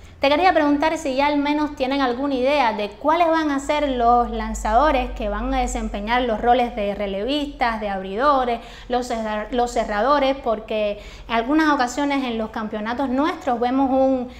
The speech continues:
lanzador que está, digamos, acostumbrado a ser abridor, después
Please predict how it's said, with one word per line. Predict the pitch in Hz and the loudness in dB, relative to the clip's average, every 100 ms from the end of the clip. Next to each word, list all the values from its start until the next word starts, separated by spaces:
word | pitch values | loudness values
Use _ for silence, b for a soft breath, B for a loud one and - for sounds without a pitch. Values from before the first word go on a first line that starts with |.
| B | B
lanzador | 254 247 240 247 233 330 320 | 2 2 2 2 4 4 0
que | 220 | -6
está, | - 254 233 254 262 240 226 - B B | -6 0 4 6 8 6 2 0 B B
digamos, | 233 233 269 285 | -2 2 2 4
acostumbrado | 277 254 226 226 214 233 370 339 | 4 4 2 -2 -2 4 4 4
a | 247 | 2
ser | 247 254 | 2 2
abridor, | 240 226 277 294 220 | 2 2 2 2 0
después | 220 220 - - 285 285 294 | -2 -4 -8 0 4 4 2